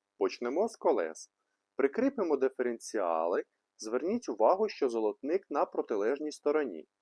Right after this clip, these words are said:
Закріплюємо на чотири болти з гровером та слідом приєднаємо ступиці до диференціалу, також на чотири болти. Далі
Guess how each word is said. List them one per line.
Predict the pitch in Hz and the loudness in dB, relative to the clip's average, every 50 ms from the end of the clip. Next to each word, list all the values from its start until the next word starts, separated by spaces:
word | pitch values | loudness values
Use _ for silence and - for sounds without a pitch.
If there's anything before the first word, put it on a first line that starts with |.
| _ _ _ _ | _ _ _ _
Закріплюємо | 90 107 135 135 - 151 143 120 - 101 101 98 95 95 101 | -6 -4 -4 -4 -2 -2 -2 -2 -2 -2 -4 -4 -2 -4 -4
на | 107 107 | -6 -6
чотири | 107 - - _ - 120 101 101 | -8 -8 -12 _ -2 0 0 0
болти | 98 101 107 113 113 - 110 101 | 0 0 0 0 0 -2 -4 -4
з | 87 | -4
гровером | 85 85 90 90 87 87 87 104 113 131 147 160 - _ | -6 -4 -2 0 0 0 0 0 0 0 -2 -4 -6 _
та | - 117 120 | -2 -2 -2
слідом | - - 262 285 233 262 226 196 | -2 -4 -4 -2 -2 -2 -6 -2
приєднаємо | - 156 151 143 135 120 135 151 170 180 175 170 165 156 | -2 0 2 2 2 0 0 -2 -2 -2 -2 -4 -6 -6
ступиці | - - - 113 120 - 175 165 - - | -8 -6 -6 -6 -2 -2 -4 -2 -2 -6
до | 143 107 98 110 127 | -6 -2 0 0 0
диференціалу, | 127 135 - - 131 117 120 123 - - - 147 110 87 85 85 85 87 - _ | -2 -4 -4 -2 -2 -2 -2 -4 -8 -4 -2 0 2 2 0 0 -2 -6 -6 _
також | - 123 160 - - 175 139 | -2 -2 -2 -2 -4 -6 -6
на | 120 107 98 | -6 -8 -8
чотири | - 92 - - 98 120 143 139 | -8 -14 -8 -6 -4 -4 -4 -2
болти. | - 139 135 120 - - 80 76 - _ _ _ _ _ _ _ _ _ _ _ _ _ _ _ _ _ _ _ _ _ _ | 0 0 0 0 -2 -8 -10 -10 -10 _ _ _ _ _ _ _ _ _ _ _ _ _ _ _ _ _ _ _ _ _ _
Далі | 98 - 113 104 90 87 87 98 117 135 | -2 2 4 4 4 4 2 0 -2 -4